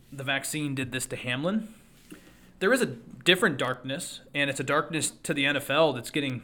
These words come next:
more difficult, I guess you could say, to really ignore. And I'll, I'll start off by saying that this is coming from someone who <laughs> just went to a Packers game, follows the Packers closely, loves the sport. But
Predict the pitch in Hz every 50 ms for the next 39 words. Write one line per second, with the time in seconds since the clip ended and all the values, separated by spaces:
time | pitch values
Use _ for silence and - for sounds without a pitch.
0 | - 113 117 127 147 147 143 - - 170 170 - 135 - - 120 123 123 - -
1 | 131 123 - - 123 131 123 - - 123 123 123 120 - 123 127 123 117 110 110
2 | 113 123 139 131 101 117 123 - - - - - - _ _ _ _ _ _ _
3 | _ - - - - _ - _ _ - - _ _ - - - 165 160 156 151
4 | 147 151 151 143 139 - - 165 170 156 135 131 131 - - - 143 - - 196
5 | 180 170 156 160 160 - 156 139 131 - 175 175 170 151 139 131 131 123 - -
6 | 135 135 147 156 156 160 139 - 175 160 160 156 127 147 139 - - 151 147 147
7 | 143 143 123 117 139 135 131 117 117 110 - - - - 175 165 - 175 170 170
8 | - 165 156 - - 151 165 170 - 156 131 127 - 104 92 95 110 - - -
9 | - - - _ - 165 151 156 160 143 135 143 - 151 143 139 - 135 - -
10 | 151 151 151 151 - - - - - - - - - _ _ _ - 147 151 156
11 | 151 139 147 - - - 170 131 82 - - - - _ _ _ _ _ _ _
12 | _ - _ _ _ _ - - - - - - - _ _ - 151 143 139 -
13 | - -